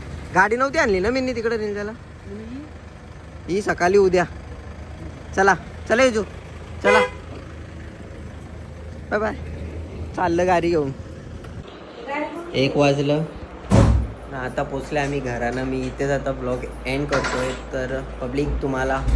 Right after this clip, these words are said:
Speaker 1: व्हिडिओ आवडला असेल तर आपल्या व्हिडिओला लाईक करा आणि चॅनलला नवीन असाल तर सबस्क्राईब करा. आणि थोडा माझा बोलणं बिलणं सगळा चेंज झाले, कारण की मी विसरल्या ब्लॉगिंग करणं. कमीत कमी बरेच दिवस झालं आणि ब्लॉगिंग नाही केली, तर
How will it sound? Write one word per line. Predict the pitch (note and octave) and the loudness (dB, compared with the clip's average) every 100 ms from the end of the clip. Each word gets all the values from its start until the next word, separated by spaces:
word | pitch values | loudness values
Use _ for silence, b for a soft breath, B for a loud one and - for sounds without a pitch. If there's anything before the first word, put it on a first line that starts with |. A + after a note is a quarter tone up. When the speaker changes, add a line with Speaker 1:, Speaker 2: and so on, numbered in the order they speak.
| C3 | 4
Speaker 1:
व्हिडिओ | B2+ B2+ C3 | 4 4 4
आवडला | A#2+ B2 C3 | 4 2 0
असेल | B2+ C#3+ C3+ B2+ | -2 -2 -2 -2
तर | B2+ | -2
आपल्या | A#2+ A#2 B2 B2 B2 - | -2 -2 -2 -4 -4 -8
व्हिडिओला | A2+ A#2+ A#2+ A#2 | -4 -2 0 0
लाईक | A2+ A#2+ - | 0 0 0
करा | C#3 C3 C#3+ - - - - - - | 2 2 2 -2 -10 -12 -12 -12 -10
आणि | A#2+ B2 - | -8 -6 -2
चॅनलला | B2 C3 B2+ A#2+ | 0 0 0 0
नवीन | A#2+ B2 C3 | 0 -2 -2
असाल | B2+ C#3 C3 C3+ | -2 0 0 -2
तर | B2 | -6
सबस्क्राईब | A#2 G#2+ B2+ B2+ B2+ | -6 -6 -6 -6 -4
करा. | B2+ | -2
आणि | B2+ C3 B2+ | -2 -2 -6
थोडा | B2 A2+ A#2 | -6 -4 -2
माझा | A#2 B2 | -2 -2
बोलणं | A#2+ A#2 A#2 A#2+ A#2+ | -2 -4 -2 -2 -4
बिलणं | A#2+ B2+ | -4 -4
सगळा | C3 A2+ A#2+ | -4 -4 -4
चेंज | A#2+ B2 B2 | -4 -4 -2
झाले, | A#2+ A#2 | -2 -2
कारण | B2+ B2+ | 0 -2
की | B2+ | -2
मी | C3+ C3 | -2 -2
विसरल्या | A#2+ A#2 C3+ C3+ C3+ | -2 -2 -2 0 -2
ब्लॉगिंग | B2 A2+ A#2 C3 | 0 -2 -2 -2
करणं. | B2+ A#2+ B2 C3 - - - - - - | -2 -2 -2 -6 -8 -12 -12 -12 -12 -10
कमीत | B2 B2+ - | -6 -6 -4
कमी | C#3 C#3 | -2 -2
बरेच | C3+ C3+ D3+ | -2 -2 -2
दिवस | D3+ D#3 | -2 -2
झालं | C#3+ A#2+ - - - - - - - - | -2 -4 -6 -8 -10 -12 -10 -12 -12 -8
आणि | C3+ C#3+ | -4 -2
ब्लॉगिंग | C3+ C3+ C#3+ C#3+ | 0 0 0 0
नाही | C#3 | -2
केली, | C3 B2 B2+ | -2 -4 -4
तर | C3 | -4